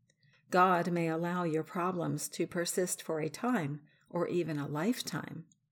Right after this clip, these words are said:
but the earthly problems we face today, while important, are temporary, light, and fleeting. Yes, God says fleeting when they're compared to the eternal weight of God's glory.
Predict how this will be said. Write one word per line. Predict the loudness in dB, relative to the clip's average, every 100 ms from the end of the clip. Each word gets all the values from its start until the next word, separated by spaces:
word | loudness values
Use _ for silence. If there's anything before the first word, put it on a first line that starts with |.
| _ -20 -20 -20 _ _
but | -4 -2
the | -2 0
earthly | -2 0 2 2
problems | 2 0 0 0 0 0
we | -2
face | 0 0 0 -2
today, | 0 2 2 2 0 -4 0
while | 2 2 2
important, | 2 0 2 2 2 -2 -4 -10 _ _ _ -2
are | -2
temporary, | 0 2 2 2 2 2 0 -4 -12 _
light, | -4 0 0 -2 -4 -14 _
and | -4 -4 -2
fleeting. | 0 2 2 0 -4 -10 _ _ _ _ _ _ _ _ _
Yes, | 2 4 4 2 2
God | 4 4 2
says | 2 4 4 2 -6 -8
fleeting | 0 4 4 2 -4 -12 _ _ _ _ -6
when | -2 0 0
they're | -4
compared | -4 -6 -4 0 2 2 -2
to | -2
the | 0 0 0
eternal | -4 -4 -2 -2 -2
weight | 0 0 -2 -6
of | -10 -8
God's | -6 -6 -4 -4
glory. | -2 -2 -2 -4 -6